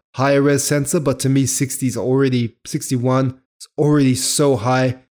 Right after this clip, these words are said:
The higher you get, the harder you're gonna have an issue with F P S, high I S O performance. So this seems the more wa-, reasonable, wise route to go by just, you know, revising that previous sensor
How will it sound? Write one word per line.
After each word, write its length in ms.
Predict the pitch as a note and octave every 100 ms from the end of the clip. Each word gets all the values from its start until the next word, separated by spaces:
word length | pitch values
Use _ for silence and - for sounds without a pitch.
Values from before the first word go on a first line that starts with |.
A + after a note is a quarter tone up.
| _
The 80 | B2
higher 240 | A#2 C#3+
you 140 | C#3 C3
get, 280 | C3+ B2+
the 80 | B2+
harder 240 | G#2+ B2+ B2+
you're 100 | B2+
gonna 140 | B2
have 140 | B2
an 140 | B2+ B2+
issue 360 | C3 - C3
with 420 | A#2 A2+ B2 - - _ -
F 220 | C3+ B2
P 200 | C#3 C3
S, 460 | B2+ B2+ B2 - - _ _ -
high 160 | B2+
I 100 | A#2+
S 140 | A#2+ C3
O 100 | B2+
performance. 560 | B2 - B2+ B2 B2+
So 120 | -
this 220 | C3 C#3 -
seems 380 | C#3+ C3 A#2+ - _
the 300 | C3 B2 A#2+
more 300 | A#2 B2+ A#2+
wa-, 320 | A2 A#2 B2+ -
reasonable, 760 | - C3+ E3 D#3 D3 D3 C#3+ C#3
wise 420 | B2+ B2+ C3 B2+
route 340 | A#2 B2+ C3 -
to 80 | B2+
go 380 | C3+ C#3+ D#3+ - -
by 380 | B2+ A#2+ B2 G#2 _ _
just, 320 | - C3 - -
you 100 | C#3+
know, 120 | C3 B2
revising 580 | B2+ A#2+ C3 C3+ C3
that 400 | C#3 B2+ - _
previous 420 | - C#3+ C#3+ D3 -
sensor 400 | D3 B2+ E3